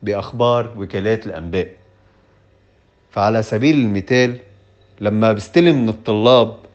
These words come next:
تقاريرهم ومشاريعهم، بدقق معهم على كل التفاصيل ومصادرها، والأهم عندي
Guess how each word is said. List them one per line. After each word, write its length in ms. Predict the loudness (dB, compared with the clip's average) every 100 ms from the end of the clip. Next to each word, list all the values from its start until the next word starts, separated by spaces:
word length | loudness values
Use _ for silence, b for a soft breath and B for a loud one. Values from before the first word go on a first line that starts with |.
| _ -6
تقاريرهم 640 | -4 -2 -2 0 0 0 -2
ومشاريعهم، 720 | -6 -6 -4 -2 -4 -4 -10 _ b b b b b b -4
بدقق 360 | 0 2 2 0
معهم 480 | 0 0 -2 -4 -10 _ _ -14
على 320 | -6 -2 -2
كل 340 | 0 0 2 0
التفاصيل 760 | -2 -8 -4 -6 -4 -4 -4
ومصادرها، 680 | -4 -6 -6 -6 -4 -6 -6 _ b b b b -10
والأهم 540 | -6 -2 0 0 -2
عندي 400 | -2 -4 -4